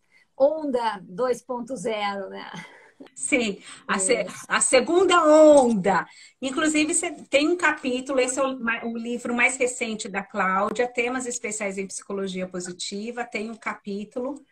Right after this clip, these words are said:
Speaker 2: que é sobre a psicologia positiva dois ponto zero. Mas é isso que a gente vai conversar aqui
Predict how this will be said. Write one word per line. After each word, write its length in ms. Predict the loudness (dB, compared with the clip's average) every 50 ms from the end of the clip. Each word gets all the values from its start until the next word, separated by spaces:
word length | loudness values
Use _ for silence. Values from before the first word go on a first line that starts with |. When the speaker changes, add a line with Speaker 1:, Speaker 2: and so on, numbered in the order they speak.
| _ _ _ _
Speaker 2:
que 200 | -16 -12 -6 -4
é 320 | -4 -2 -4 -4 -8 -10 -16
sobre 560 | -16 -12 -10 -8 -8 -8 -8 -8 -8 -8 -8 -12 -20 _ _ _ -18 -16
a 60 | -16
psicologia 520 | -12 -10 -10 -8 -6 -6 -4 -4 -4 -4 -6
positiva 460 | -6 -6 -8 -8 -8 -8 -8 -8 -6
dois 240 | -6 -8 -8 -10 -10
ponto 300 | -12 -12 -12 -10 -10 -10
zero. 500 | -6 -4 -4 -4 -4 -4 -6 -8 -12 -16 _ _ -12 -12 -12 -12 _ _ -14
Mas 260 | -12 -8 -6 -4 -4
é 80 | -2 -2
isso 360 | -2 -2 -4 -4 -6 -6 -8
que 80 | -8 -10
a 40 | -10
gente 220 | -8 -10 -12 -12
vai 100 | -14 -14
conversar 720 | -12 -12 -12 -10 -8 -8 -6 -6 -6 -6 -6 -6 -6 -8
aqui 380 | -12 -14 _ -12 -12 -12 -12